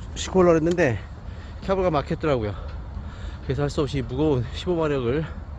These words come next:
혼자서, 아, 지금 설치를 했습니다. 이걸 예전에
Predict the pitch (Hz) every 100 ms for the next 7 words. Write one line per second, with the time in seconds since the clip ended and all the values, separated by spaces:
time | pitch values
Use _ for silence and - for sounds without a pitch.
0 | - - - 202 190 165 139 117 127 170
1 | - - - - - - - - - -
2 | 131 135 120 104 - 127 139 143 139 131
3 | - 120 104 117 147 - - - - -
4 | - - - - - - - 143 147 131
5 | 143 143